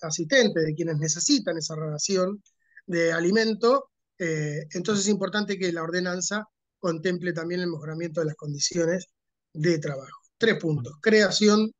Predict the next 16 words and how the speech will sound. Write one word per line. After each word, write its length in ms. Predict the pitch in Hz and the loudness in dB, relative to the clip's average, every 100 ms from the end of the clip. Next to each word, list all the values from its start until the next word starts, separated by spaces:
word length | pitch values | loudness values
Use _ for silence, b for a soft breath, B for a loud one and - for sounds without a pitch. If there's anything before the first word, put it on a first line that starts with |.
| - | -4
del 680 | 180 175 170 165 165 160 160 | 2 2 2 0 0 -2 -2
registro, 480 | 175 160 226 226 202 | -2 0 -2 0 0
dije, 240 | 202 196 | 0 -2
de 140 | 180 180 | -2 -2
comedores 420 | 185 202 196 165 | 0 0 -2 -4
en 120 | 185 | -4
la 80 | 175 | -4
ciudad 160 | 202 | -6
de 40 | 185 | -6
Santa 180 | 185 196 | -6 -2
Fe, 140 | 226 | -2
que 80 | 190 | -2
no 60 | |
existe 260 | 185 202 196 | -4 -6 -6
hasta 140 | 185 | -6
acá. 240 | 196 240 | -2 -2